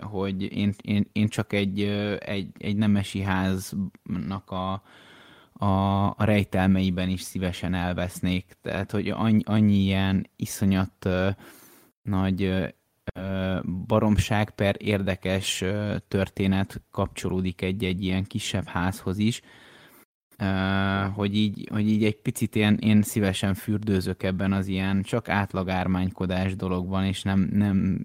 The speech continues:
szükségeltetik nekem ez az ordinári nagy örökösödési háború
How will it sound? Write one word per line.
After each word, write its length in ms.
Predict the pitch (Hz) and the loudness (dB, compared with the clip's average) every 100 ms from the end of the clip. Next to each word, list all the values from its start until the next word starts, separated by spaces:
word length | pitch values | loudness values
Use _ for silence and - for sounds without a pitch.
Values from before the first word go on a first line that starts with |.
| - | -8
szükségeltetik 1120 | - - 98 - - 90 95 92 95 87 95 | -12 -8 -8 -6 -4 -2 -2 -2 -4 -6 -6
nekem 380 | - 92 - 92 | -4 -4 -2 -2
ez 140 | 92 92 | 0 -2
az 160 | 95 | -2
ordinári 680 | 98 95 87 92 92 95 95 | -2 0 0 0 0 0 2
nagy 280 | 98 95 82 | 2 0 0
örökösödési 800 | 95 90 92 - 92 92 - 90 | -4 -6 -8 -6 -4 -4 -4 -4
háború 640 | 95 90 90 92 98 | -2 0 -2 -2 -2